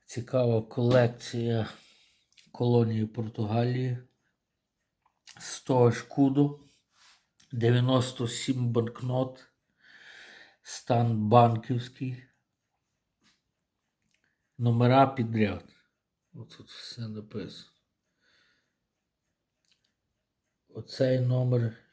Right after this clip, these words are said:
я не знаю, що цей номер, яке має значення, можливо, якісь рідкі. Або має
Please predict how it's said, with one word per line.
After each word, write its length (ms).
я 100
не 180
знаю, 380
що 240
цей 340
номер, 580
яке 260
має 420
значення, 840
можливо, 540
якісь 300
рідкі. 500
Або 260
має 600